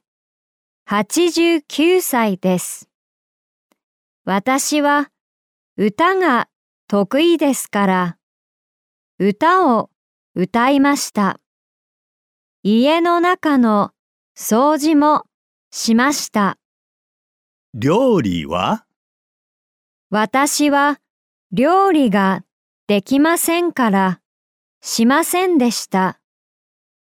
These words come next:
Speaker 1: でも、山村さんは翻訳家でフランスに住んでいましたから、料理が上手でした。一緒に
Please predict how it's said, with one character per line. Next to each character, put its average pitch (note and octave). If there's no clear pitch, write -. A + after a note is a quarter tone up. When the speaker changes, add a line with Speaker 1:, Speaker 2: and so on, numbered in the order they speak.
Speaker 1:
で A#3
も、 G#3
山 A3+
村 D#4
さ D4+
ん D4
は D4
翻 E4+
訳 E4
家 D4
で D4
フ G#3+
ラ D#4
ン F4+
ス E4+
に E4+
住 E4+
ん -
で B3+
い G#3
ま A3+
し -
た A3+
か G3+
ら、 F#3
料 D4+
理 C#4
が F#3+
上 C#4
手 E4+
で D4+
し -
た。 F#3+
一 G3
緒 C4+
に C#4+